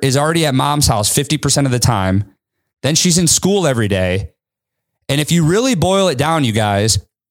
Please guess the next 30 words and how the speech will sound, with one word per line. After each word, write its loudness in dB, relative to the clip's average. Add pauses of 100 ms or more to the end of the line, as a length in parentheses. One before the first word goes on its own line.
if -4
you 2
have 0
your 0
kids -2
full 0
time, 0 (120)
you 0
get -2
them 0 (520)
for 0
a 0
hundred, 0 (240)
would 0
that 0
be 0
a 0
hundred 0
and 0
four 0
days 0 (1000)
a 0
year? 0 (320)
Full, -2
like, -2 (160)
like, -2
without 0
being 0
in 0
school? -2